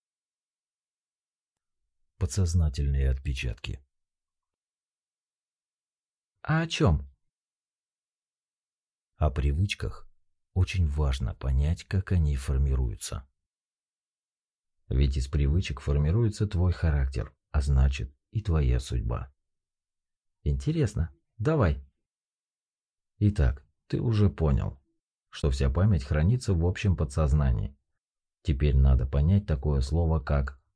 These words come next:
самскара, что в переводе с санскрита означает отпечаток или впечатление. Отпечаток или самскара —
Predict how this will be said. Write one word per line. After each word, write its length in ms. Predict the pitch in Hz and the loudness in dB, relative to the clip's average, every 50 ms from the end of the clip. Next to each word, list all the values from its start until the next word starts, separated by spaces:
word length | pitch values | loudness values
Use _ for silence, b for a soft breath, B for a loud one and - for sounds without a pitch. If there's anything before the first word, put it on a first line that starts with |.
| _ _ | _ _
самскара, 840 | - - - 73 67 65 67 - - 92 82 76 65 57 - - - _ _ _ _ _ _ _ _ _ _ _ _ _ _ _ _ _ _ _ _ _ _ _ _ _ _ _ _ _ _ _ | -6 -2 0 2 2 0 0 0 0 2 2 2 2 0 -2 -4 -10 _ _ _ _ _ _ _ _ _ _ _ _ _ _ _ _ _ _ _ _ _ _ _ _ _ _ _ _ _ _ _
что 200 | _ - - 127 | _ -8 -6 -6
в 80 | 113 - | -4 -2
переводе 500 | - 120 117 117 117 117 101 78 76 71 | 0 0 2 2 2 2 2 2 0 0
с 60 | - | -2
санскрита 600 | - 80 78 71 65 - - 92 113 104 - 71 | 0 0 0 0 0 -2 -2 -2 -2 0 0 0
означает 540 | 67 67 78 78 78 - 101 101 92 85 - | 2 4 4 2 2 2 2 0 0 0 0
отпечаток 760 | 82 78 - - 85 - - 82 73 64 - - - - - _ _ | -4 -4 -4 -6 -6 -4 -2 -2 -2 -2 -2 -6 -8 -12 -16 _ _
или 200 | 107 107 101 98 | 0 2 2 2
впечатление. 840 | - - - 95 - - 95 - 82 82 80 69 65 62 - - - _ _ _ _ _ _ _ _ _ _ _ _ _ _ _ _ _ _ _ _ _ _ _ _ _ _ | 0 0 -2 -2 -2 -4 -2 0 0 2 4 4 2 2 0 -4 -10 _ _ _ _ _ _ _ _ _ _ _ _ _ _ _ _ _ _ _ _ _ _ _ _ _ _
Отпечаток 720 | - 78 69 - 87 80 - - 64 64 - 73 69 - | -4 -4 -2 -2 -4 -2 -2 -2 -2 -2 -2 -2 -2 0
или 160 | 76 69 67 65 | 2 2 2 2
самскара — 880 | 64 - - 76 71 65 65 - - 107 107 104 87 67 - - - | 2 2 0 0 0 0 -2 -2 -2 -2 -2 -2 -2 -4 -4 -8 -14